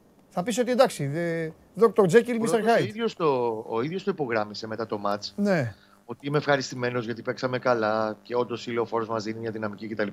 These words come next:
Speaker 2: Και περιμένω, το ζητάω, το θέλω,
Speaker 1: Μμμ.
Speaker 2: ε, να το σταθεροποιήσουμε. Δεν μπορούμε να έχουμε δύο διαφορετικές εικόνες,
Speaker 1: Ναι.
Speaker 2: ούτε ένα στυλ παιχνιδιού έχουμε, όπου και αν παίζουμε. Και αυτό
Speaker 1: Ναι.
Speaker 2: πρέπει να καταθέτουμε. Και αυτό
Speaker 1: Ναι.
Speaker 2: περιμένω να δω, είπε,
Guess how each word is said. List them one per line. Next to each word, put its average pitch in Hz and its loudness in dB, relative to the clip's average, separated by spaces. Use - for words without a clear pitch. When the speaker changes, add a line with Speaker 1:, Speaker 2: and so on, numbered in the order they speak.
Speaker 2:
Και - -6
περιμένω, 131 0
το 123 0
ζητάω, 127 4
το 117 -6
θέλω, 135 0
Speaker 1:
Μμμ. 180 0
Speaker 2:
ε, 107 0
να 117 -2
το 127 -8
σταθεροποιήσουμε. 131 -2
Δεν 160 -2
μπορούμε 147 0
να 175 4
έχουμε 143 0
δύο 117 -2
διαφορετικές 107 -6
εικόνες, 117 -6
Speaker 1:
Ναι. 202 2
Speaker 2:
ούτε 139 2
ένα 180 4
στυλ 156 -4
παιχνιδιού 113 -4
έχουμε, 147 -2
όπου 170 0
και 175 0
αν 160 0
παίζουμε. 120 -6
Και 170 -4
αυτό 208 6
Speaker 1:
Ναι. 233 4
Speaker 2:
πρέπει 135 2
να 175 0
καταθέτουμε. 165 -2
Και - -2
αυτό 196 2
Speaker 1:
Ναι. 170 2
Speaker 2:
περιμένω 170 0
να 139 0
δω, 156 0
είπε, 160 0